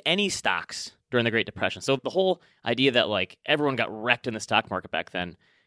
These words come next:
is kind of a misnomer 'cause back then it was so much, even the gap between the poor and the rich was even more, so that only really, really rich people owned. But this is from Maggie Mayhar in the book Bull, which covers, like, the nineteen eighty to two thousand bull market. Awesome book.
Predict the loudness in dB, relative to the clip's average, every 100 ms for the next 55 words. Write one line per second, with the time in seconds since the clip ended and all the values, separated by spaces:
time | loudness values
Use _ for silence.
0 | -16 -4 0 0 2 2 0 -2 -2 -2
1 | 0 0 0 -2 -12 _ 0 2 2 2
2 | 0 0 -4 -18 _ -6 -2 -2 -2 -2
3 | -4 -8 _ _ -2 2 2 0 -2 -4
4 | -2 0 0 0 -2 -2 -4 -4 -2 2
5 | 2 -2 _ _ _ _ -4 2 2 4
6 | 2 _ -4 0 2 0 0 0 2 2
7 | 2 0 -4 -4 -2 -2 -2 -2 -4 -4
8 | -4 -2 0 0 0 0 0 0 -4 -6
9 | -12 -6 -6 -6 0 2 2 0 -4 -10
10 | _ 0 2 2 0 2 2 4 4 4
11 | 4 0 -2 2 2 2 0 0 0 2
12 | 0 -2 _ _ 0 2 2 0 2 0